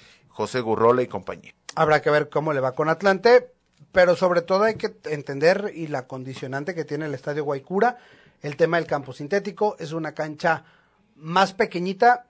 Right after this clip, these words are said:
Speaker 2: no quiere decir que no cumple con las medidas reglamentarias, pero sí es una cancha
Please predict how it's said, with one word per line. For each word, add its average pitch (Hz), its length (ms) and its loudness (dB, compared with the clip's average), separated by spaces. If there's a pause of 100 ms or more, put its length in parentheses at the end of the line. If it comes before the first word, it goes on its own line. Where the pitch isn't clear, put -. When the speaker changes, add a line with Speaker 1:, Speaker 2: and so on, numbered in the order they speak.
(120)
Speaker 2:
no 147 240 -8
quiere 156 280 -4
decir 143 400 -8
que 123 140 -14
no 131 140 -10
cumple 165 360 -6
con 135 220 -12
las 127 300 -10
medidas 143 400 -4
reglamentarias, 180 800 2
pero 170 340 -4
sí 139 240 -14
es 135 160 -14
una 139 200 -8
cancha 147 460 -2